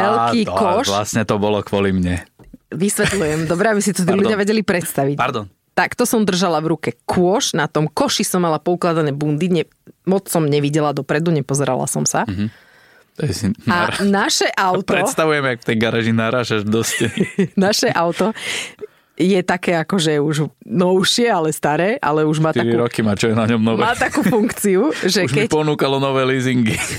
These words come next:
Speaker 2: <laughs> Nič, choďte ďalej.
Speaker 1: Má takú funkciu, že keď máte plné ruky, tak môžete nohou prejsť popod a zavre sa kufor. A keď to máte nastavené,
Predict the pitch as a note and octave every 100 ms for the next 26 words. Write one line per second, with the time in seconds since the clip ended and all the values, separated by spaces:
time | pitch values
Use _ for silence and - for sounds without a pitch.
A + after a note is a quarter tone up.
0 | - - - - - - - D#3 - A#2+
1 | A2 G2 G2+ A2 C3+ - F3+ F#3+ A#3+ B3
2 | D4 G3+ F3 - F#3+ F3+ C4 - - -
3 | F3 G#3+ - A#3+ G#3 F#3 A3 F#3 G3 F#3
4 | F3+ B3+ - F#3 F#3 - _ F#3 F#3+ G#3
5 | G#3 A#3 G#3+ G#3+ B3 B3+ G3 G#3 G#3 -
6 | G3 F3 G3 B3 - - _ _ _ _
7 | _ - E3 G3+ G#3 G#3+ - - F#3+ -
8 | C#3+ - C#3 _ _ _ _ _ C#3+ -
9 | F#3 G#3+ F3+ F3 D#3+ G#3+ - F#3+ C3 B2